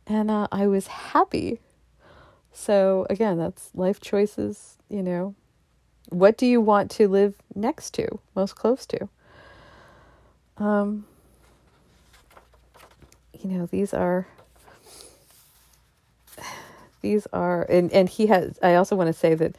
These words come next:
there are a lot of quotes, and as I'm reading, I'm trying to consciously put the quotes into a different kind of tone um, and, and he doesn't always cite where he's getting all of these quotes.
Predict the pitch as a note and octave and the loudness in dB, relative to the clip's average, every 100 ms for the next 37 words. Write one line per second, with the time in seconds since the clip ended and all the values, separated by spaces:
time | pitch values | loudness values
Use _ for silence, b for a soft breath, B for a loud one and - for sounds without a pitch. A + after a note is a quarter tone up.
0 | B B B B E3 F3 E3+ - E3 E3 | B B B B 0 4 6 6 4 4
1 | E3 D#3 E3 F3 - - - - D#3+ G#3+ | 2 2 4 4 0 -6 -18 2 4 4
2 | - - - - F3+ E3 E3 E3 E3 D#3+ | 0 -16 -20 -6 -6 -2 0 2 0 0
3 | D#3 E3 F#3+ G#3 A3 B B B B D#3+ | -2 -2 -2 -6 -12 B B B B -2
4 | D#3 D#3 F3 D#3 D#3 D#3 D#3+ D#3 - E3+ | -2 -2 0 0 0 -4 -4 -6 -4 -4
5 | D3+ D#3+ - D#3 - - C3+ - - - | -4 -8 -6 -6 -6 -4 -4 -4 -8 0
6 | D#3 D#3+ - D#3+ - D#3 D#3+ D#3 - - | 0 -2 -8 -8 -8 -6 -6 -6 -10 -8
7 | D3+ D#3 - D3 D3 _ b b b _ | -6 -4 -4 -4 -8 _ b b b _
8 | - - D3+ D#3+ A3 C#4 - b b b | -14 -4 -2 -2 -4 -8 -12 b b b
9 | b b b - D#3+ D3+ C#3+ C#3+ - - | b b b -6 -4 -2 -4 -8 -8 -4
10 | D#3+ - E3+ E3 F#3+ F#3+ G#3 F3 D#3+ D#3+ | -2 -2 -2 -2 0 0 2 2 2 0
11 | - - - F3 F3+ - G#3+ A3 A3 G#3 | -16 -18 -4 2 2 0 -2 0 0 0
12 | A#3 A#3 A#3 A#3+ A#3 A#3+ - B3 C#4 D#4+ | 0 0 0 0 0 -4 -2 2 2 0
13 | - - | -14 -20